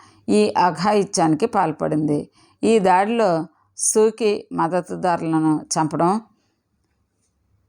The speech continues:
గాయపరచడం చేశారు. సూకీ కారు డ్రైవర్ కో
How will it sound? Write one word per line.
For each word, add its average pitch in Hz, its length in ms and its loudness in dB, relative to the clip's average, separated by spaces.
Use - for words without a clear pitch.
గాయపరచడం 196 920 0
చేశారు. 160 520 -2
సూకీ 240 460 0
కారు 185 360 -2
డ్రైవర్ 175 520 0
కో 226 440 2